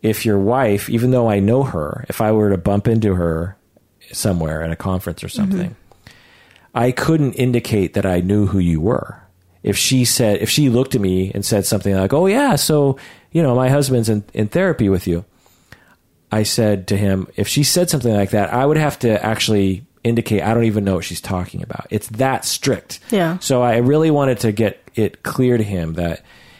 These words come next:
Speaker 1: I take confidentiality extremely seriously.
Speaker 2: Mm-hmm.
Speaker 1: And I'm, I'm very anal about it. <laughs>
Speaker 2: Yeah.
Speaker 1: Um, and it's not hard for me. I've, it's been twenty years.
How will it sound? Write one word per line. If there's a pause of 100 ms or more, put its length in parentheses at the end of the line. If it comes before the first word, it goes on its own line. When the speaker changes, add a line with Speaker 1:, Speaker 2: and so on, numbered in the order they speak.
(360)
Speaker 1:
I
take
confidentiality
extremely
seriously.
Speaker 2:
Mm-hmm. (400)
Speaker 1:
And
I'm, (180)
I'm
very
anal
about
it. (200)
<laughs>
Speaker 2:
Yeah. (760)
Speaker 1:
Um,
and
it's
not
hard
for
me.
I've,
it's
been
twenty
years.